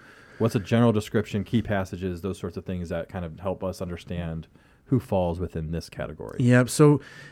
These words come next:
Speaker 2: the next three, the carnal person, spiritual believer, and a, a spiritual leader, these next three, we're all talking about those that have accepted Christ as their Savior. So th-, these are the people that God has,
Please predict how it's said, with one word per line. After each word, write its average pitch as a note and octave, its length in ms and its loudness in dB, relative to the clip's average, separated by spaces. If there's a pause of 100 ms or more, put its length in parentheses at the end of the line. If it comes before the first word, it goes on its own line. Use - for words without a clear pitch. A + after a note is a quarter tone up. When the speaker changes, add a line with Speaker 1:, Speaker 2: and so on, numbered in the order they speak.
(440)
Speaker 2:
the D3+ 180 8
next E3 440 6
three, B2 640 6 (260)
the A#2+ 240 4
carnal C#3+ 400 6
person, C3 540 2 (180)
spiritual B2+ 840 6 (320)
believer, A#2+ 600 6 (200)
and B2 140 4
a, A#2 160 4 (100)
a A#2 140 0
spiritual B2+ 400 4
leader, A#2 240 8
these D3 220 10
next E3 260 6
three, C3+ 200 8
we're A#2+ 160 6
all C#3+ 200 10
talking D3 460 4
about A#2 360 6 (840)
those C#3+ 420 10
that B2+ 200 8
have A#2+ 440 8
accepted B2+ 560 2
Christ B2 320 4
as G#2+ 140 0
their A2 120 0
Savior. G#2 520 -8 (200)
So A#2+ 240 0
th-, C3 180 -2
these D#3 280 8
are F3 40 8
the D#3 100 6
people C#3 400 4
that A#2 320 6 (720)
God C3+ 260 10
has, A#2+ 540 6